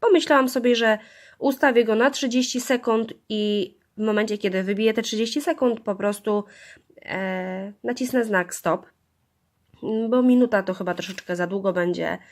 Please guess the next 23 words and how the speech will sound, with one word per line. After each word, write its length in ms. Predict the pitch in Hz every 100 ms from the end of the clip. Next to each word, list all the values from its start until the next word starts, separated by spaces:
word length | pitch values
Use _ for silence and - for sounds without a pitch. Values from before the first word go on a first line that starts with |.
| - - - _
E, 800 | - 180 180 175 170 170 170 175 175 _ _ _ _ _ _ _ _ _ _ _ _ _ _ _ _ _ _
także 340 | - 190 - - _ _ -
zaczynamy, 600 | 190 202 208 180 156 -
moi 240 | 175 165 160
drodzy. 380 | 160 139 - -
Start 560 | - - 190 180 _ _
tu 220 | 320 285
i 140 | 185 170
tu, 280 | 196 190 190 _ _
do 160 | 190 185
dzieła. 360 | 156 101 64 - _ _ _ _ _ _ _
Także 360 | - 196 190 185
tu 140 | 185
już 160 | 196 190
sobie 260 | - 185 -
przejadę 420 | - 190 180 170
na 140 | -
stop 400 | - - 196 247 - _ _ - _ _ _
i 80 | 196
jestem 420 | 190 180 180 175
bardzo, 460 | 175 196 190 185 180
bardzo 300 | 175 170 170
ciekawa, 560 | - - 180 170 165